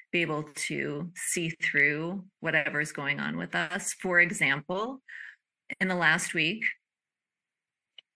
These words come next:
I was hiking in Sedona and I hit my head on a tree branch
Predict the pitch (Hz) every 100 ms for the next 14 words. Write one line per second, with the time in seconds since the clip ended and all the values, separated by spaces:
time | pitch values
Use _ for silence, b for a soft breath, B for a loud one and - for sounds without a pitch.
0 | _ _ 165 165 160 165 - - 165 190
1 | 196 196 165 151 175 220 160 147 139 -
2 | - 170 165 160 - 160 165 - - 156
3 | - 143 180 - -